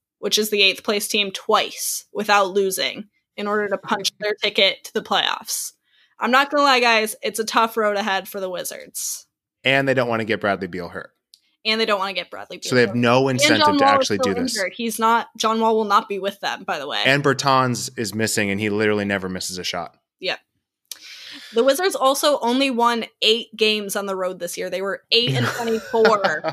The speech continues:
Speaker 2: <laughs>
Speaker 1: which, shout out
Speaker 2: So
Speaker 1: Kobe,
Speaker 2: bad.
Speaker 1: but eight and twenty-four.
Speaker 2: So bad.
Speaker 1: That's so tough. It sucks, too, because Bradley Beal was averaging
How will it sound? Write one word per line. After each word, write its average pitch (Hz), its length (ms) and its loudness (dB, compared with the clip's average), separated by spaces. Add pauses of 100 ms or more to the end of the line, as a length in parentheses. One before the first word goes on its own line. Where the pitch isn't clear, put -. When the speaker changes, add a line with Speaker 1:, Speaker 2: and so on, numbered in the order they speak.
(160)
Speaker 2:
<laughs> - 140 -20
Speaker 1:
which, 233 340 0
shout 254 280 2
out 302 120 2
Speaker 2:
So 160 100 -2
Speaker 1:
Kobe, 202 240 2
Speaker 2:
bad. 156 440 2
Speaker 1:
but - 80 -20 (140)
eight 339 200 2 (100)
and 330 180 -2
twenty-four. 302 1300 0 (880)
Speaker 2:
So 131 480 0
bad. 110 480 -2
Speaker 1:
That's - 180 -14
so - 300 -10
tough. - 580 -12 (800)
It 254 160 2
sucks, - 340 0
too, 269 160 -2
because 233 280 0
Bradley 254 300 2
Beal 254 200 4
was 233 120 -2
averaging 214 880 0